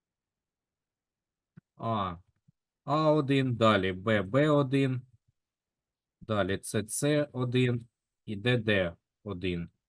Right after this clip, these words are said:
Зрозуміло чи ні? Далі. Ребра, які паралельні ребру А Б. Зараз я тут приберу.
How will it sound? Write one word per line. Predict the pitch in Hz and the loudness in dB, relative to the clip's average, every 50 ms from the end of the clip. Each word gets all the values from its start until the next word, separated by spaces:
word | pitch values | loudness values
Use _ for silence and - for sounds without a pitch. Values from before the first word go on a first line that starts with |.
| _ _ _ _ _ _ _ _ _ _ _ _ | _ _ _ _ _ _ _ _ _ _ _ _
Зрозуміло | 117 101 117 127 135 120 147 160 175 185 180 151 123 110 | -8 -4 -2 0 0 2 2 4 6 6 6 6 6 4
чи | - - 127 117 | 2 0 0 0
ні? | 113 107 95 87 - _ _ _ _ _ _ _ _ _ _ _ _ _ _ _ _ _ _ _ _ _ _ - | 0 0 -2 -4 -8 _ _ _ _ _ _ _ _ _ _ _ _ _ _ _ _ _ _ _ _ _ _ 2
Далі. | 135 113 98 90 87 - _ _ _ _ _ _ _ _ _ _ _ _ _ _ _ _ _ _ _ _ _ _ _ _ _ _ | 2 4 4 2 -2 -8 _ _ _ _ _ _ _ _ _ _ _ _ _ _ _ _ _ _ _ _ _ _ _ _ _ _
Ребра, | 120 127 165 170 165 123 131 131 | 2 4 6 6 6 6 4 4
які | 127 120 135 135 - 151 143 | 4 4 2 2 0 0 0
паралельні | - - 139 135 139 139 139 139 127 117 113 117 117 | 2 2 4 4 4 4 4 4 2 2 0 0 0
ребру | 120 127 120 131 151 170 175 175 170 | 0 0 0 2 2 2 2 2 2
А | 135 131 135 120 | 2 2 2 2
Б. | 107 110 113 101 92 85 - _ _ _ _ _ _ _ _ _ _ _ | 2 2 2 2 2 0 -2 _ _ _ _ _ _ _ _ _ _ _
Зараз | 98 92 87 87 90 90 - 95 | -18 -18 -16 -16 -16 -16 -14 -14
я | 92 | -14
тут | 90 - 95 90 - | -14 -16 -20 -20 -16
приберу. | - 113 95 87 87 104 110 131 147 143 - | -12 -10 -8 -6 -4 -4 -2 -2 -2 -4 -6